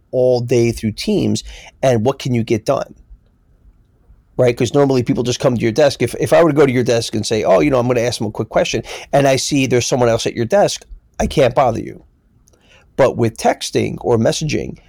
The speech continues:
you can't see that. And I could get five or six different people that all message me relatively within the same time, and now I'm trying to answer everybody's question and I can't. So that's why now we've seen them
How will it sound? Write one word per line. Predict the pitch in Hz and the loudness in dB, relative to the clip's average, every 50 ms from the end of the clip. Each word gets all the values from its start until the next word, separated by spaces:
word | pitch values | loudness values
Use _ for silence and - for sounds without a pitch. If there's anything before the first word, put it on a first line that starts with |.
| - _ _ | -20 _ _
you | 135 139 139 | -4 -4 -2
can't | - - - 135 117 - | 0 0 0 0 0 -4
see | - 196 180 | -4 -4 -2
that. | - - - - - _ _ _ _ | -2 -2 -4 -6 -8 _ _ _ _
And | - 135 127 | -2 2 2
I | 135 131 | 2 2
could | - 143 127 | 0 -2 0
get | - - - - | 0 -2 -2 -2
five | - - 135 139 127 | 0 2 2 2 2
or | 127 | 0
six | - - 143 123 - | -4 -4 -6 -6 -6
different | - 123 - 120 107 | -6 -4 -4 -4 -2
people | - 165 160 - 131 113 98 | -2 -2 -2 0 0 0 0
that | 104 107 101 - | 0 -2 -2 0
all | - 127 131 131 | 2 2 4 4
message | 120 117 123 117 - 120 110 - | 4 2 0 0 -2 -6 -4 -2
me | 127 120 117 113 110 107 - - - - - - - _ _ _ _ _ | 0 2 2 2 2 0 -2 -8 -20 -20 -20 -20 -20 _ _ _ _ _
relatively | - 170 160 156 156 143 110 143 139 139 123 | 0 4 4 6 4 4 2 2 2 2 2
within | 113 120 120 135 127 | 2 2 0 0 0
the | 120 | 0
same | 110 - 139 117 113 | -2 -2 -2 -4 -4
time, | - - - - 143 123 120 - | -2 -2 0 0 0 0 -2 -4
and | - 120 120 | -4 -2 0
now | 127 131 139 | 0 0 0
I'm | 139 127 | 0 -2
trying | - - 135 | -2 -2 -2
to | 123 - | -2 -2
answer | - 123 123 113 - 120 - | -2 -4 -4 -4 -4 -6 -4
everybody's | - 127 113 117 120 110 110 - | -4 -4 -4 -2 -2 -2 -4 -2
question | - - 127 - - 110 | -2 -2 -2 0 -2 -2
and | 104 98 95 | -2 0 -2
I | 95 95 | -4 -6
can't. | - - - 123 - - - _ _ _ _ _ _ _ _ _ _ _ _ _ _ _ _ _ _ | -6 -6 -8 -8 -8 -8 -14 _ _ _ _ _ _ _ _ _ _ _ _ _ _ _ _ _ _
So | - - - 135 | -10 -4 -2 0
that's | 110 120 117 113 - - | 0 0 0 -2 -2 0
why | 120 117 113 110 107 101 98 | 2 4 4 4 2 0 -2
now | 104 113 117 117 120 117 113 110 - - - - _ _ - - - - _ - | -2 -2 0 2 2 2 0 0 -4 -12 -20 -20 _ _ -20 -20 -20 -20 _ -8
we've | 131 135 127 139 156 156 | -4 2 2 4 2 2
seen | - - - - 120 117 113 107 98 | 0 -4 -2 0 0 2 2 2 0
them | 120 123 117 110 107 104 104 101 - | 2 4 4 4 6 4 2 0 -2